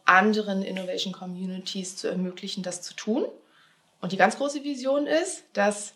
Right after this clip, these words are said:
wir ganz viele Innovation Communities haben, die das digital abbilden und dass wir die dann auch noch miteinander vernetzen, um den Impact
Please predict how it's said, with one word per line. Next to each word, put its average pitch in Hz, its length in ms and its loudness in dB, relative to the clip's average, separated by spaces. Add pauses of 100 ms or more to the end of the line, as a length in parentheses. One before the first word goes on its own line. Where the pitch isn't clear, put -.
(160)
wir 190 120 -8
ganz 190 180 -2
viele 320 420 2 (600)
Innovation 226 440 4
Communities 294 640 2
haben, 330 560 8
die 254 120 -2
das 233 160 2
digital 208 440 0
abbilden 285 560 2
und 190 160 -6
dass - 160 -8
wir 165 100 -8 (220)
die 208 180 4
dann 285 300 6 (540)
auch 226 180 10
noch 202 120 2
miteinander 170 420 -8
vernetzen, 175 600 -6
um 185 160 -2
den 190 140 -4
Impact 214 560 0